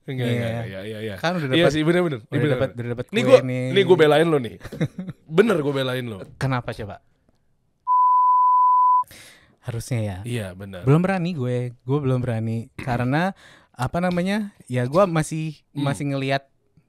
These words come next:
Speaker 2: jam tayang juga, dan gue juga nggak
Speaker 1: Naik, lu, ini kan lu kuat engagement mana ya? Kemarin gue lagi bahas, tuh.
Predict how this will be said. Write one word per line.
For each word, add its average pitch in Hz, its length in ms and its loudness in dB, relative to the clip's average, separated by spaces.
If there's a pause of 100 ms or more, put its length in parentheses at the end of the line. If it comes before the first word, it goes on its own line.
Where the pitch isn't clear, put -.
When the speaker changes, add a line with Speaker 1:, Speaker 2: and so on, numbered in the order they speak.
(120)
Speaker 2:
jam 131 260 -2
tayang 127 260 -2
juga, 110 500 -4
dan 113 240 -6
gue 131 180 -2
juga 131 220 -2
nggak 113 240 -4 (140)
Speaker 1:
Naik, 143 320 -4
lu, 180 180 2 (160)
ini 202 180 0
kan 233 120 -2
lu 247 160 0
kuat 214 320 0
engagement 185 420 -2
mana 165 240 -4
ya? 120 80 -6
Kemarin 143 300 -6
gue 180 140 -6
lagi 156 120 -8
bahas, 123 360 -8 (760)
tuh. 117 400 -2